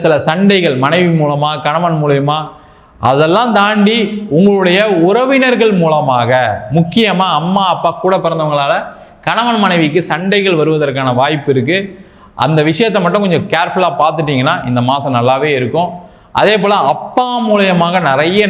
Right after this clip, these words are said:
நல்ல விஷயங்கள் நடப்பதற்கான வாய்ப்பு இருக்கு. அப்பா உங்ககிட்ட சண்டை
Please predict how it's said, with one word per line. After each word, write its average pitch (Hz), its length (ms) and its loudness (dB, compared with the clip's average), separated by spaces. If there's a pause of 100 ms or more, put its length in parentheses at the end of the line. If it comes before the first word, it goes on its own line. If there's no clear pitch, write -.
நல்ல 175 320 2
விஷயங்கள் 165 400 -6
நடப்பதற்கான 151 480 0 (100)
வாய்ப்பு 156 300 2
இருக்கு. 120 200 -2 (520)
அப்பா 196 260 0
உங்ககிட்ட 170 360 0
சண்டை 175 180 0